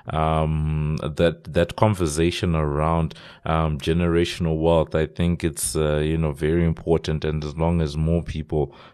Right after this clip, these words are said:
you know, are getting in on that, uh, then hopefully we'll see, you know, increased take up. Uh, but in that, I'm quite curious then to understand the level of education that people have around trusts.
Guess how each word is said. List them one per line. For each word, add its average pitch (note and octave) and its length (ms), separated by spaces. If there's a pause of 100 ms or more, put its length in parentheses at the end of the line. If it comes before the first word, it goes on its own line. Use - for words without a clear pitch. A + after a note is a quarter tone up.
you E2 100
know, D#2+ 240
are D#2+ 140
getting E2 420
in F2+ 260
on C#2+ 240
that, C#2+ 300 (260)
uh, D#2+ 320
then D#2+ 280
hopefully F2 440
we'll D#2+ 200
see, F2 560
you D#2+ 240
know, D#2 320
increased - 600
take F#2 300
up. D#2 200 (340)
Uh, F2+ 300 (180)
but A#2 380 (120)
in E3 260
that, D2 380 (200)
I'm A2+ 140
quite - 280
curious C3 420
then F#2 240
to G#2 100
understand F#2+ 640
the E2 100
level G2 380
of F#2+ 100
education F#2+ 720
that D#2+ 160
people D#2 300
have F2 520
around D2+ 380
trusts. - 480